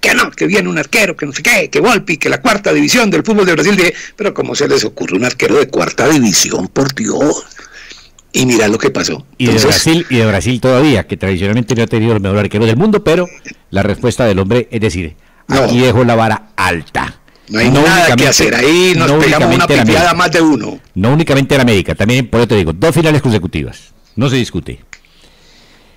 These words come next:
Speaker 2: Ese es un hueco que tiene América. El segundo hueco es no tener un jugador de mitad de campo con la característica de Pisano,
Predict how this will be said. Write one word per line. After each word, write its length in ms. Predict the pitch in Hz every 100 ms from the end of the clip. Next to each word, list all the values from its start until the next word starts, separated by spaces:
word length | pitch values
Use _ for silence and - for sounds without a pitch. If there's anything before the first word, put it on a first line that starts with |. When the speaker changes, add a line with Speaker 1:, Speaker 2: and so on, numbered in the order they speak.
| -
Speaker 2:
Ese 140 | 170 156
es 60 |
un 80 | 156
hueco 200 | 151 135
que 80 | 117
tiene 160 | 107
América. 320 | 101 82 67 - - _ _ _ -
El 140 | 180
segundo 320 | 156 185 220 220
hueco 440 | 226 220 214 208 -
es 160 | 214
no 140 | 196 170
tener 260 | 175 156
un 100 | 160
jugador 520 | 127 120 98 110 104 - _ _ _ _ - - _ _ - -
de 140 | 117
mitad 260 | 117 113 123
de 140 | 123
campo 520 | - 107 90 - 95 - _ _ _
con 320 | - 180 185 170
la 240 | 160 -
característica 1400 | 156 147 135 - 143 135 139 - - 120 - 104 92 71 - _ _ _
de 220 | - 85 110
Pisano, 720 | - 101 156 139 110 87